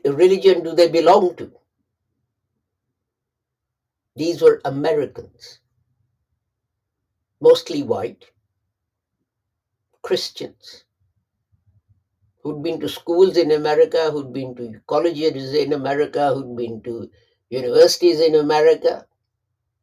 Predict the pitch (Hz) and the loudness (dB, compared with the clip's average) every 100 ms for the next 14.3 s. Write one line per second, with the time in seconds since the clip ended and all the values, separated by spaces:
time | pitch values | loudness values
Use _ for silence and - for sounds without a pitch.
0 | _ _ _ _ _ _ _ _ _ _ | _ _ _ _ _ _ _ _ _ _
1 | _ _ _ _ _ _ _ _ _ _ | _ _ _ _ _ _ _ _ _ _
2 | _ _ _ - 147 196 208 196 185 185 | _ _ _ -6 2 2 2 2 2 2
3 | 170 - 165 151 131 - - _ _ _ | -2 0 0 0 -2 -2 -10 _ _ _
4 | _ _ _ _ _ _ _ _ _ _ | _ _ _ _ _ _ _ _ _ _
5 | _ _ _ _ - 127 120 123 117 127 | _ _ _ _ -8 -6 -4 -4 -4 -6
6 | 120 123 110 - 123 170 - - - - | -6 -8 -8 -12 -2 0 0 -6 -12 -20
7 | _ _ _ _ 117 120 113 107 - 107 | _ _ _ _ -4 -2 -2 -6 -16 -16
8 | - - - _ _ _ _ _ _ - | -16 -16 -20 _ _ _ _ _ _ -12
9 | 135 139 139 151 143 123 110 - - - | -8 -6 -4 -4 -6 -10 -4 -4 -4 -14
10 | _ _ _ _ _ _ _ _ _ _ | _ _ _ _ _ _ _ _ _ _
11 | _ _ _ - - 233 - 240 226 214 | _ _ _ -14 -2 -2 4 4 4 4
12 | 202 190 214 359 170 131 156 165 165 190 | 4 4 6 4 2 -2 0 2 2 0
13 | - - 147 143 139 - 127 127 143 117 | -4 -4 -2 -2 -4 -14 -4 -2 -2 -6
14 | 131 131 | -4 -4